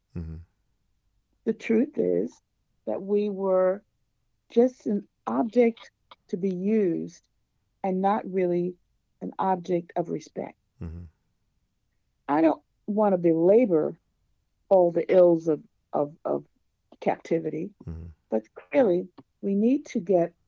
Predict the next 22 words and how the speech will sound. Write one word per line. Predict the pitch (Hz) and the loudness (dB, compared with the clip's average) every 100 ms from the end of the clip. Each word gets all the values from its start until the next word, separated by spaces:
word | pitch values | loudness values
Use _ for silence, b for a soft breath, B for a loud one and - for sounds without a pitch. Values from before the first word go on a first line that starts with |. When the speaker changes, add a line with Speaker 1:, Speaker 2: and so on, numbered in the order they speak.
| _ _ 175 | _ _ -6
Speaker 2:
a | |
realistic | 165 175 247 262 247 - 226 - _ _ _ _ _ _ _ _ _ _ _ _ _ _ _ | -4 2 2 2 0 -2 -8 -8 _ _ _ _ _ _ _ _ _ _ _ _ _ _ _
assessment | 170 - 262 254 - 214 - _ _ _ _ _ _ - - | -10 -2 0 0 -4 -10 -12 _ _ _ _ _ _ -16 -10
of | 170 | -8
what | 165 214 247 - | 0 0 0 -4
slavery | - - 202 190 185 | -14 -4 0 0 -2
did | 175 208 226 269 320 _ _ _ _ _ _ _ _ 185 | -2 4 6 4 2 _ _ _ _ _ _ _ _ -4
and | 175 | -4
how | 175 117 208 | -2 0 2
we | 190 185 | 0 0
can | 180 165 - | -4 -4 -2
overcome | 196 185 - - 190 165 170 175 _ _ _ | -2 -4 -8 -4 -2 -2 -4 -10 _ _ _
some | - 180 175 | -4 0 0
of | |
the | 170 - | -2 0
ills | 170 160 165 165 - _ _ _ _ - | 0 2 -2 -8 -20 _ _ _ _ 0
that | 156 | 2
are | 160 | 2
a | |
result | 160 151 156 147 - | 0 0 0 -2 -6
of | - | -10
it. | - | -10